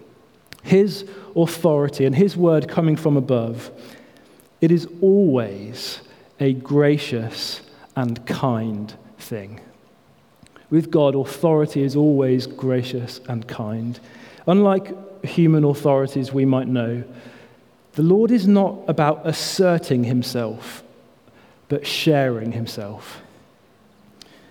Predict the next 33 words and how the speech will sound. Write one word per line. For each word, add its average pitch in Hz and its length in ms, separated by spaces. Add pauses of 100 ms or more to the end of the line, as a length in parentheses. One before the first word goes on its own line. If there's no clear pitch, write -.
(280)
It's 165 200
not 214 100
about 196 260
him 170 320
stamping 180 680
on 131 180
us 123 200
from 127 240
above, 113 500 (720)
but 156 120
about 151 260
him 147 360 (460)
giving 143 380
himself 120 840
to 117 260
us. - 420 (800)
That's 196 240
what 208 100
it 185 80
means 170 240
for - 120
him 147 320
to - 120
speak - 520
to 151 140
us 139 120
from 139 180
above. 123 360 (420)
Think 185 180
of 175 180 (200)
James 160 360
one 139 220
seventeen. 127 680